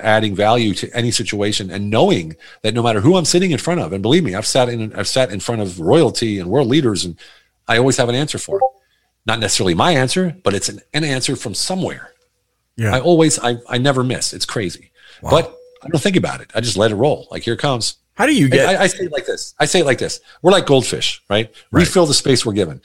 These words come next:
Speaker 1: You put a goldfish in a fishbowl, he'll stay an inch long. You put him in a lake, he'll get, like, a foot. Right?
Speaker 2: Right.
Speaker 1: Like a foot long. So we will fill the space given when we let go of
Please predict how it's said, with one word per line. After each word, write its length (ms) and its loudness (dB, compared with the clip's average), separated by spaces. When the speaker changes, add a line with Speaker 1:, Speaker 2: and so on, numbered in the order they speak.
Speaker 1:
You 80 -6
put 100 2
a 40 4
goldfish 360 4
in 80 -2
a 40 -2
fishbowl, 460 2
he'll 140 0
stay 180 0
an 100 0
inch 200 -4
long. 220 0
You 80 -4
put 120 0
him 60 0
in 80 0
a 100 0
lake, 260 2
he'll 100 -2
get, 100 -4
like, 140 -4
a 40 -8
foot. 300 0
Right? 140 4
Speaker 2:
Right. 80 2
Speaker 1:
Like 100 0
a 40 -2
foot 300 0
long. 280 2
So 180 0
we 200 2
will 140 4
fill 240 4
the 60 0
space 340 0
given 360 0
when 160 0
we 120 0
let 180 0
go 240 4
of 220 -2